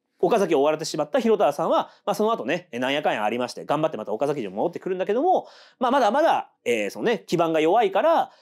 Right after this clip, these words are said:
今川のバックアップを受けながら岡崎を支配していこうとするんですが、まあ、その中でね、織田信秀と戦ったりとかして負けて、えー、竹千代がね、子供の竹千代、後の家康が人質に取られちゃったりとかして、まあ、いろいろ悲惨な目に遭っていくということでございます。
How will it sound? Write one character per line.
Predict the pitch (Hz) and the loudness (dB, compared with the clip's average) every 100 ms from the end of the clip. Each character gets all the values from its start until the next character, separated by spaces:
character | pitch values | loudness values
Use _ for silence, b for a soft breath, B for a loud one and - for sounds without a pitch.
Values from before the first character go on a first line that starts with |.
| b b | b b
今 | 160 180 | 0 2
川 | 190 185 | 2 2
の | |
バ | 156 165 | 0 -2
ッ | |
ク | 196 | -2
ア | 233 | -2
ッ | |
プ | 233 | 2
を | 151 | 0
受 | 156 | 2
け | 330 | 0
な | |
が | 349 | 2
ら | 165 101 | 2 0
岡 | 196 | -2
崎 | 180 147 | -2 -2
を | 117 | -2
支 | 180 | -2
配 | 156 | -2
し | - | 0
て | 185 | 0
い | |
こ | 202 | 0
う | 247 | -2
と | |
す | 214 | -2
る | 247 | -4
ん | 311 | -2
で | |
す | 269 - | -4 -4
が、 | 359 | -4
ま | 180 | -2
あ、 | |
そ | 139 | -4
の | 180 | -2
中 | 185 127 | -2 -2
で | |
ね、 | 147 226 - - | -2 -2 -6 -4
織 | 131 | -2
田 | |
信 | 131 135 | 0 0
秀 | 123 98 | -2 -2
と | 117 | -4
戦 | 120 | -4
っ | |
た | 131 | -6
り | 135 | -8
と | 104 | -10
か | |
し | - | -4
て | 214 | -2
負 | 143 | -2
け | 123 | -8
て、 | 113 104 b b b b | -6 -6 b b b b
え | 104 | -6
ー、 | 98 | -6
竹 | - 131 | -4 -6
千 | 127 | -2
代 | 101 | 0
が | 113 | 0
ね、 | 214 - | -2 -4
子 | - | -4
供 | 120 110 | -4 -4
の | |
竹 | 101 107 | -6 -8
千 | 98 98 | -8 -8
代、 | 85 _ - | -10 _ -10
後 | 113 107 | -8 -4
の | |
家 | 107 104 | -2 -2
康 | 95 98 | -2 -6
が | 87 b | -12 b
人 | - 131 | -4 -2
質 | 113 | -2
に | 101 | -4
取 | 117 | -2
ら | 110 | -2
れ | |
ち | 80 | -4
ゃ | |
っ | |
た | - | -16
り | 71 | -16
と | |
か | - | -14
し | - | -2
て、 | 262 277 b b b | -2 -2 b b b
ま | 269 | -4
あ、 | 185 | 0
い | |
ろ | 127 | 0
い | 127 | 0
ろ | |
悲 | |
惨 | 131 160 | -2 -4
な | 151 | -2
目 | 202 | -2
に | 147 | -2
遭 | |
っ | - | 0
て | 180 | -2
い | |
く | 208 | -2
と | - - _ | -8 -10 _
い | - | -10
う | |
こ | 95 | -8
と | 85 | -8
で | |
ご | - | -6
ざ | 113 | -4
い | 110 | -4
ま | 95 | -6
す。 | - | -14